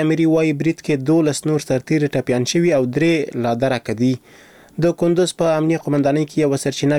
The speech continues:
بیا د وژل شوو امنیتي سرتیرو شمیر اتلس یادوي چې په خبره یې پنځلس یې د ملي اردو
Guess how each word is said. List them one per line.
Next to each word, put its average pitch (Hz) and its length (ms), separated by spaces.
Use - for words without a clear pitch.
بیا 147 160
د 139 80
وژل 123 260
شوو 151 220
امنیتي 131 340
سرتیرو 147 480
شمیر 160 320
اتلس 139 500
یادوي 117 360
چې - 180
په 127 120
خبره 147 280
یې 156 180
پنځلس 151 480
یې 139 100
د 131 120
ملي 156 260
اردو 156 280